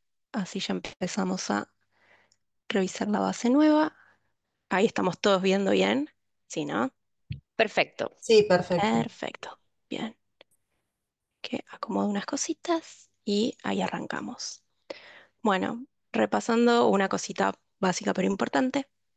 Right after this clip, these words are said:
Speaker 1: Para acceder a las bases se hace desde biblioteca punto uca punto edu punto ar.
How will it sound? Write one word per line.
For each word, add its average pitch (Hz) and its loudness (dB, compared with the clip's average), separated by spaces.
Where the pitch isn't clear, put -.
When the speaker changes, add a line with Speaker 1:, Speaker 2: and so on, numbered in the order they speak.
Speaker 1:
Para 208 4
acceder 262 0
a 302 2
las 247 2
bases 262 0
se 214 0
hace 196 0
desde 185 -2
biblioteca 220 2
punto 233 2
uca 240 2
punto 220 -2
edu 226 4
punto 240 -2
ar. 339 0